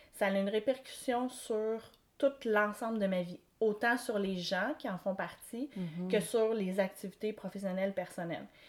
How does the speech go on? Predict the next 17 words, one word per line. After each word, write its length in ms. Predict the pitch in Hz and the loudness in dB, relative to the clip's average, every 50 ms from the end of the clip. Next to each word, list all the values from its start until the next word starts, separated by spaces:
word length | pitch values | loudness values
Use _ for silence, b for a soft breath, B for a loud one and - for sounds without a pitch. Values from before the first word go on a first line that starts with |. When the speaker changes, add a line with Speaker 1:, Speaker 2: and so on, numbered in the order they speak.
| B B B B B | B B B B B
Speaker 1:
Donc, 160 | - 190 185 | -4 -4 -4
si 220 | - - - - 220 | -4 -4 -2 0 2
moi, 260 | 208 208 220 233 247 | 4 6 6 6 4
je 160 | 240 226 202 | 4 2 0
prends 220 | 185 - 196 196 | -2 0 -2 0
pas 100 | 196 208 | 0 0
soin 200 | 190 - 208 190 | 0 0 -2 -2
de 80 | 185 185 | 0 0
moi, 220 | 175 170 165 165 - - | 0 0 -2 -2 -4 -8
si 200 | - - - 214 | -14 -10 -8 -8
je 60 | 196 - | -8 -6
prends 160 | - 196 185 | -6 -4 -4
pas 100 | - 185 | -2 -4
soin 180 | 180 - 190 | -2 -2 -2
de 60 | 185 190 | -2 -2
ma 120 | 185 180 | -4 -4
santé, 560 | - - 190 180 180 180 - 196 190 196 202 | -4 -4 -4 -4 -4 -6 -6 -6 -4 -4 -6